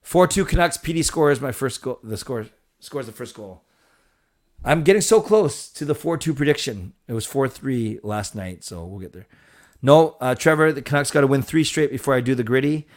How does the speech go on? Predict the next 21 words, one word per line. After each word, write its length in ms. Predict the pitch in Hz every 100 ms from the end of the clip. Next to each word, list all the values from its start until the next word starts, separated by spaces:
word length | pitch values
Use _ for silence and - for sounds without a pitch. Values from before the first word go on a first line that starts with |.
| _ -
And 100 | 120
if 80 | 123
you 80 |
guys 180 | 135 131
were 60 | 139
on 80 | 131
my 60 |
stream 240 | - 143 139
last 220 | 123 131
night, 180 | 131 135
if 100 | 117
the 60 |
Canucks 260 | 113 127 120
make 140 | 143
the 60 | -
playoffs, 280 | 127 127 127
Sean's 320 | - 120 117
allowed 200 | 120 117
to 60 | 135
do 140 | 123
five 440 | - 123 120 117